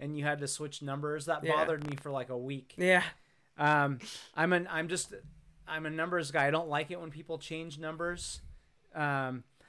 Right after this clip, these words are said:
Speaker 1: I don't like this, uh, you know, like, everybody can wear whatever the fuck number they want now. Like, in college, you have fucking offensive linemen wearing number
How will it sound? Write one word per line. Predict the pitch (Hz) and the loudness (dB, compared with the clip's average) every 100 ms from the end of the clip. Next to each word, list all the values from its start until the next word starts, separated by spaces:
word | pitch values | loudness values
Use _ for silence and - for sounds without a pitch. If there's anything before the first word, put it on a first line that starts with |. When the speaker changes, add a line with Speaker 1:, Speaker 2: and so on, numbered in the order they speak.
| _ _ _ | _ _ _
Speaker 1:
I | 147 | 2
don't | 170 190 | 4 4
like | 170 175 - 165 | 4 2 0 -8
this, | 156 143 - - - - | -6 -4 -6 -10 -20 -18
uh, | - 120 - - | -16 -16 -16 -10
you | 214 160 | -2 0
know, | 151 | 2
like, | 143 147 | 0 0
everybody | 156 165 156 160 | 0 2 2 0
can | 156 151 | -2 -4
wear | 151 151 | -2 0
whatever | 147 147 151 | 2 0 0
the | 143 | -2
fuck | 156 143 - | -2 -4 -2
number | 147 151 | -4 -2
they | 143 135 | -2 -4
want | 131 143 165 | -4 -6 -4
now. | 156 156 | -2 0
Like, | 147 143 139 | 0 -2 -4
in | 127 | -8
college, | 139 139 147 151 131 | -2 0 0 -2 -4
you | 143 | -2
have | 127 127 139 | -2 -4 -16
fucking | 147 147 | -10 -4
offensive | 135 131 147 143 135 | -2 -4 -6 -8 -8
linemen | 131 131 139 139 | -8 -6 -4 -4
wearing | 135 135 135 | -4 -4 -4
number | 135 131 | -4 -4